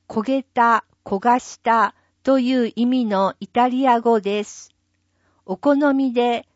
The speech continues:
さつまいもやジェラート、ミント、粉糖、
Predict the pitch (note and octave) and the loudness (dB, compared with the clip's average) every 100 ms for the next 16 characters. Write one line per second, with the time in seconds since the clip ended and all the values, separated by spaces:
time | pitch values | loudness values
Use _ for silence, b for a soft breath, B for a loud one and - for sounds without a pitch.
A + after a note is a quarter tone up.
0 | _ - G#3+ - C#4 C#4 C#4 C#4 C4 C4 | _ -8 -8 -6 -2 0 0 0 0 0
1 | A#3 F#3+ F3 - - A3+ C4 C4 A3+ - | 0 0 -2 -4 -2 0 2 0 -2 -2
2 | F#3+ F3+ - _ _ - B3 C4+ A#3+ - | 0 0 -2 _ _ -4 0 0 -2 -2
3 | F#3+ F#3+ E3+ _ _ _ - B3 C4+ C4+ | 0 0 -2 _ _ _ -6 -2 -2 -2
4 | - B3 A#3 A3 | -2 0 2 -2